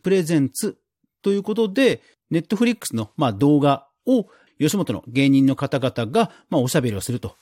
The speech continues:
いう立て付けの番組になっています。毎週金曜日に全十三回で、えー、レギュラーでスタートということになっています。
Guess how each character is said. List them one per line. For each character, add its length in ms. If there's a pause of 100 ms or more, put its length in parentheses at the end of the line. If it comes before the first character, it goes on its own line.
(140)
い 80
う 40
立 200
て 120
付 160
け 40
の 140
番 240
組 160
に 80
な 80
っ 120
て 80
い 60
ま 140
す。 200 (380)
毎 160
週 340 (120)
金 240
曜 240
日 140
に 240 (160)
全 260
十 240
三 240
回 180
で、 200 (180)
え 120
ー、 40
レ 100
ギ 100
ュ 40
ラ 120
ー 20
で 320
ス 100
タ 140
ー 20
ト 80
と 160 (320)
い 80
う 60
こ 100
と 140
に 80
な 80
っ 20
て 160
い 80
ま 140
す。 200